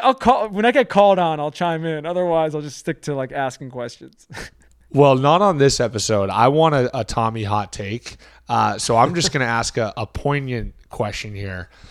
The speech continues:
Speaker 2: You've spent a lot of time around the Philadelphia seventy-sixers organization.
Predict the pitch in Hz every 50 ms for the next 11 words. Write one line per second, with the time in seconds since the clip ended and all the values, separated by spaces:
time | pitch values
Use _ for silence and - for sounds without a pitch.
0 | - - _ _ _ _ _ _ _ 135 135 131 117 - - - 160 165 180 185
1 | - _ - 139 127 123 120 123 123 117 - - 120 110 110 107 107 104 104 101
2 | 104 104 104 _ _ _ - 117 107 107 110 107 107 101 101 101 - - 117 110
3 | 101 98 98 98 95 - - 104 92 - - 113 104 104 101 92 - - 104 92
4 | - - 98 92 87 123 131 120 107 98 98 98 95 92 92 90 90 90 - -
5 | - - -